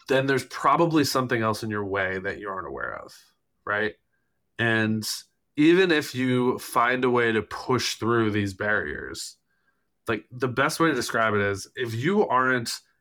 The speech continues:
actually uncovering the shit that's stopping you, whether it be insecurities or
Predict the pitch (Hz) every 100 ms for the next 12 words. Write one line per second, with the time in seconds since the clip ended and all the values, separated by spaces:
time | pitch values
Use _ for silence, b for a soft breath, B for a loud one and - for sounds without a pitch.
0 | _ 120 123 - 135 127 113 104 113 107
1 | 104 104 101 101 - 104 - 110 110 104
2 | - 98 - 85 - - - _ _ _
3 | _ _ _ _ 107 113 113 110 101 117
4 | 110 107 104 - _ _ _ - 113 104
5 | - - 131 131 127 127 123 117 - -
6 | 104 101 95 90 95